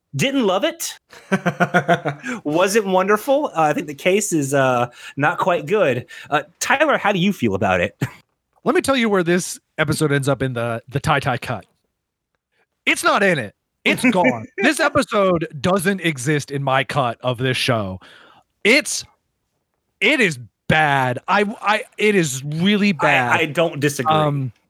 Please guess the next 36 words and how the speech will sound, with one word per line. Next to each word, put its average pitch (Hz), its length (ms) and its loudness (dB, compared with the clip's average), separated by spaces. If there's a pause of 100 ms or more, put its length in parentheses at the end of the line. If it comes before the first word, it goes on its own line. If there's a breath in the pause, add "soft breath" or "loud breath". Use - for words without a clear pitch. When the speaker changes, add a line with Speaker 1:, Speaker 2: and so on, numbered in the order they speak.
(180)
Speaker 1:
It, 180 120 2
it, 185 180 2
and 214 100 2
Speaker 3:
and - 80 2
Speaker 1:
honestly, 277 360 2
Speaker 3:
tell 208 80 4
you - 0 -
Speaker 1:
it's 190 120 2
the, 226 60 4
Speaker 3:
now - 0 -
Speaker 1:
it's 202 160 0
the 196 80 0
one 180 280 2
episode 196 520 0
of, 135 120 0 (200)
and 151 120 2
I'll, 165 160 2
I 165 100 -2
will 175 100 2
say 170 100 -6
this, 139 120 -6
it's 139 100 -10
the 147 120 0
one 190 280 -2
episode 160 480 -4
of 117 120 -4 (160)
everything 175 400 0
we 143 100 -2
saw 113 340 2 (320 loud breath)
that 131 120 2
I 117 80 0
think 147 340 -2
is 113 120 2
bad. - 320 -8 (480)
Speaker 3:
Yeah. 107 120 -14 (460 loud breath)
And 170 400 2